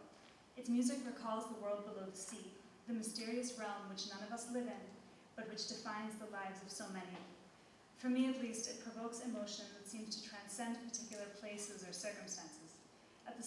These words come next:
same time, it connects so directly to the story that it tells. It is in that peculiar and ra-, rather magical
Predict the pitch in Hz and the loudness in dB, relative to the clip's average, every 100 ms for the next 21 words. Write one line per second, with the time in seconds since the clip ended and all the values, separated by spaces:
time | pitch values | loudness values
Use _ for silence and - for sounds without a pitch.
0 | 240 240 240 220 208 208 - - 226 220 | 4 6 6 6 2 -2 -4 -2 -2 0
1 | 220 - - 254 233 226 214 - 190 185 | -2 -6 -4 -2 0 2 2 0 -4 -4
2 | - - - 208 202 190 180 185 190 - | -4 -2 -2 0 2 0 -2 2 2 2
3 | - - - - - - - - - - | 0 -6 -6 -8 -12 -18 -20 -20 -20 -12
4 | - 254 254 254 247 247 254 262 269 269 | 0 4 10 10 10 6 -2 -2 -2 0
5 | 247 - 220 208 202 - 226 220 208 208 | 2 2 -2 -2 -2 -4 -6 -2 -2 -2
6 | 208 190 202 202 | -2 -2 -2 -4